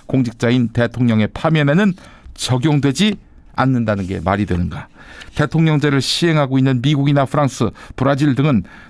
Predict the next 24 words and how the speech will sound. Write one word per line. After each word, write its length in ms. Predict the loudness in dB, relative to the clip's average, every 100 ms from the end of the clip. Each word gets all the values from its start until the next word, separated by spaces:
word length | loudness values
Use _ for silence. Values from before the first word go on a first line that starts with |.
| -6
대통령 400 | -2 0 0 0
탄핵 440 | -4 -2 0 0
결정권을 580 | 0 -2 -2 -2 0 0 -4 -14 -2
헌재가 520 | 0 2 2 0 0
가지고 380 | -2 -6 -4 -2
있지 220 | -2 0
않다. 360 | -2 -2 -6 -12 -16 -20 -20 -6
대통령의 720 | -6 -2 0 2 2 0 -2 -6
탄핵 340 | -4 0 0 0
결정권은 760 | -2 -2 -2 -2 -2 0 0 -2
국민의 380 | 0 0 0
대표 420 | 0 -2 -2 0 -2
기관인 480 | -2 -2 0 0 -2 -8 -16 -2
의회에 600 | 0 2 2 0 0 2
있다. 580 | 2 0 -2 -6 -12 -14 -20 -20 -20 -20 -2
의회에서 540 | 0 2 2 0 -2
결정하고 560 | -2 -2 0 0 0 -2
파면한다. 720 | -4 -2 0 0 -2 -4 -10 -14 -20 -20 -20 -8
국민이 360 | 0 2 2 2
뽑은 280 | 2 2
대통령에 500 | 2 2 2 2 2
대한 240 | 2 0 -2
파면 420 | -2 0 0 0
권한을 400 | 0 2 0 -2